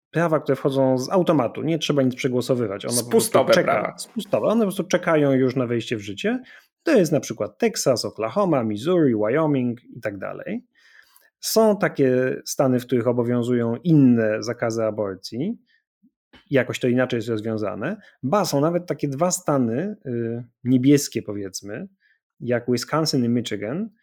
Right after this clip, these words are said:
Speaker 1: w których obowiązują przepisy z dziewiętnastego wieku, które zakazywały aborcji, odpowiednio z tysiąc osiemset czterdziestego dziewiątego i tysiąc osiemset trzydziestego pierwszego roku,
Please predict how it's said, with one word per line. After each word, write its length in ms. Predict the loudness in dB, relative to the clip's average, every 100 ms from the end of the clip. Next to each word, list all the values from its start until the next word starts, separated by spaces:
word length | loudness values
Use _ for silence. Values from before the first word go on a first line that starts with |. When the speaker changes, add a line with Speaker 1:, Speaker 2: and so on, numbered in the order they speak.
| _ _ _
Speaker 1:
w 80 | -20
których 520 | -16 -2 2 2 0
obowiązują 680 | 0 2 2 2 0 -2 -4
przepisy 420 | -6 -8 -6 -4
z 60 | -2
dziewiętnastego 680 | 0 0 -2 -4 0 2
wieku, 560 | 4 2 2 -2 -2 -4
które 640 | _ -2 4 6 6 6 2 -6
zakazywały 560 | -6 0 2 4 6 4
aborcji, 640 | 2 -2 -4 -6 -8 -8 -12 _ _ -8
odpowiednio 520 | -4 0 2 4 2
z 40 | 0
tysiąc 280 | -4 -6
osiemset 440 | -4 -4 -4 -6 -12
czterdziestego 560 | -4 -4 -2 -4 -2
dziewiątego 580 | -2 -2 -2 -2 0 0
i 60 | -2
tysiąc 240 | -6 -8
osiemset 380 | -8 -8 -8 -12
trzydziestego 500 | -8 -8 -6 -6 -6
pierwszego 440 | -6 -6 -6 -6 -4
roku, 460 | -6 -6 -6 -6